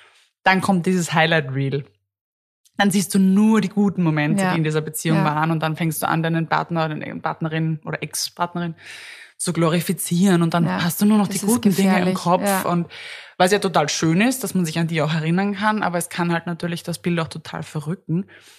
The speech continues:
Speaker 1: und dann klammert man sich daran fest, dass man sagt, „Na gut, es war ja vielleicht doch nicht so schlimm“ und, äh, man kennt das Risiko. Also ich meine, das ist ja schon was,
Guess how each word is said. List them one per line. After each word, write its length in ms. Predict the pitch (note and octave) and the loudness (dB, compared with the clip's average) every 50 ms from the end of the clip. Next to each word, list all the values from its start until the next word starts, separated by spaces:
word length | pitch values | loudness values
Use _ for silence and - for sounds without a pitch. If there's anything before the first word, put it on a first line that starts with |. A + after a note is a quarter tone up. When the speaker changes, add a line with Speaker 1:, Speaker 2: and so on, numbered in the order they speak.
| _ _ _ _ _ _ | _ _ _ _ _ _
Speaker 1:
und 120 | - E3 E3 | -8 -4 -2
dann 100 | E3 D#3+ | -2 -2
klammert 320 | - F3+ E3 E3+ F3 D#3+ | 0 0 2 2 2 2
man 140 | F3+ F3+ E3+ | 2 0 -2
sich 120 | E3+ F3 - | -2 -2 -2
daran 240 | F3+ E3 E3+ E3+ D#3 | -2 0 0 -2 0
fest, 280 | - D#3+ D#3+ D#3 - - | 0 -2 -2 -2 -4 -4
dass 80 | D#3+ | -4
man 80 | E3+ E3 | -2 -2
sagt, 260 | D#3 D#3+ D#3+ - - | -2 -2 -6 -6 -6
„Na 80 | - F3+ | -6 -6
gut, 380 | E3+ - G3+ G#3+ G#3+ A3 - - _ _ - - - _ _ _ _ _ | -2 -2 -2 -2 -2 -4 -10 -20 _ _ -20 -20 -20 _ _ _ _ _
es 160 | - F#3+ - | -14 -10 -6
war 120 | - E3 F#3+ | -4 -2 -2
ja 100 | G3+ F#3 | -2 -4
vielleicht 340 | - - D#3+ D#3+ D#3 - - | -4 -6 -8 -8 -8 -6 -8
doch 180 | G3 F#3 - | -8 -6 -4
nicht 220 | G3 G3 F#3 - - | -6 -6 -6 -6 -10
so 120 | - G#3 | -10 -10
schlimm“ 540 | - - - E3 E3+ F#3+ G3+ G#3+ A3 A3 G#3+ | -8 -6 -4 -2 -2 -2 0 0 0 0 -2
und, 500 | - - F3+ F3+ F3+ F3 F3 F3 - - | -2 -4 -4 -2 0 0 -2 -2 -4 -6
äh, 300 | E3+ E3+ E3+ E3 E3 E3+ E3 - - - - _ _ _ _ _ | -6 -4 -4 -2 -2 -4 -4 -8 -12 -20 -20 _ _ _ _ _
man 120 | - F3 D#3+ | 0 0 2
kennt 280 | - G3 F#3 A3 A3 | 4 4 4 4 4
das 160 | A3+ G#3+ - F3+ | 2 -2 0 0
Risiko. 360 | G#3 G#3+ G3 G#3 - - - | 0 2 2 0 -4 0 -2
Also 140 | F3 E3+ F3+ | 0 0 2
ich 60 | F3 | 2
meine, 120 | A3 G#3 F#3 | 2 2 2
das 100 | F3+ - | 0 -2
ist 120 | G3+ - | 0 2
ja 80 | G3+ F#3+ | 2 2
schon 260 | - G#3 G#3+ A3 G#3+ | 4 4 4 6 4
was, 220 | G#3+ G#3 G#3 - | 4 2 0 -4